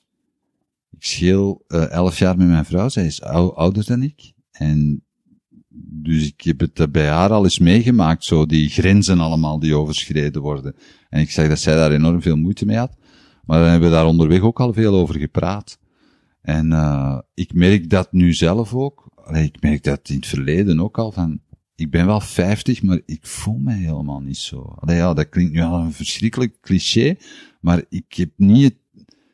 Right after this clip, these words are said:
ik, voor mij lijkt het alsof ik nog maar pas achttien ben <laughs> geweest, bij wijze van spreken. En het is niet dat ik nu zo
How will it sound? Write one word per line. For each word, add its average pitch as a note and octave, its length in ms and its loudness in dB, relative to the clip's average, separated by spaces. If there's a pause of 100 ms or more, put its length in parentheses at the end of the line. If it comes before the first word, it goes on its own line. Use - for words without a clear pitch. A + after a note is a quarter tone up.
(580)
ik, - 180 -10 (560)
voor G2 280 0
mij G#2+ 280 4
lijkt C3 300 2
het D#3 160 2
alsof C3 260 4
ik G#2+ 120 2
nog G2+ 160 4
maar G2+ 180 4
pas B2+ 240 2
achttien B2+ 480 0
ben G#2+ 220 6
<laughs> - 0 -
geweest, - 560 0
bij B2 220 2
wijze G#2+ 220 -4
van F#2 160 -6
spreken. E2 440 -10
En - 280 -8
het F#2 100 -2
is F#2 120 0
niet A2+ 140 4
dat B2+ 180 2
ik B2+ 160 -8
nu A#2+ 240 2
zo G#2 320 -2